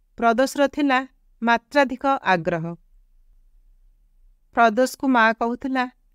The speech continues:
"ବର୍ଷା ଦିନେ ଅଗଣାରେ ପାଣି ପଶୁଛି, ରାସ୍ତା ଡ୍ରେନ୍ ପୋତି ହେଇଗଲାଣି। ତୁ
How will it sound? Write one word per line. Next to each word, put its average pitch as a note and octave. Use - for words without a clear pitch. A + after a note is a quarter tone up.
"ବର୍ଷା A3+
ଦିନେ C#4
ଅଗଣାରେ C4+
ପାଣି A#3
ପଶୁଛି, G3
ରାସ୍ତା A3+
ଡ୍ରେନ୍ A3+
ପୋତି A#3+
ହେଇଗଲାଣି। G3
ତୁ B3+